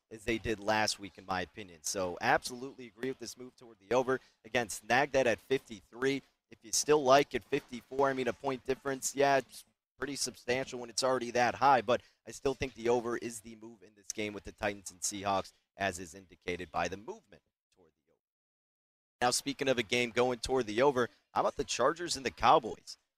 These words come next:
Fifty-two and a half this one open. Fifty-five is what it's up to. I think I even saw it at fifty and a half in some spots, but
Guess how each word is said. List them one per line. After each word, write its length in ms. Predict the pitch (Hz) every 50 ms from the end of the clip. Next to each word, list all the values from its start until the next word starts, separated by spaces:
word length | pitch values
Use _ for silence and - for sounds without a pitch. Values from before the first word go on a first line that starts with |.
| _ _ _ _ _
Fifty-two 560 | 175 202 - _ 190 185 _ - - 147 147
and 80 | 139 123
a 60 | 113
half 260 | 110 120 120 113 - -
this 240 | - 107 95 - -
one 160 | 95 95 90
open. 340 | 90 87 - _ 101 92 90 _ _ _ _ _ _ _ _
Fifty-five 640 | 175 196 - _ 165 165 - _ - 147 147 147 147
is 160 | 131 127 - -
what 140 | 127 123
it's 160 | 110 104 - -
up 160 | 135 139 -
to. 140 | - 120 107
I 80 | 107 -
think 180 | - - - -
I 40 | 190
even 180 | 170 135 117
saw 140 | - - 120
it 60 | 107
at 80 | 80 73 - _ _ _
fifty 300 | - - _ _ 143 131
and 80 | 117
a 40 | 104
half 280 | 104 120 120 120 - 107
in 80 | 95
some 280 | - - - 151 180 175
spots, 500 | - - - 123 113 113 113 - - - _
but 200 | 127 117 107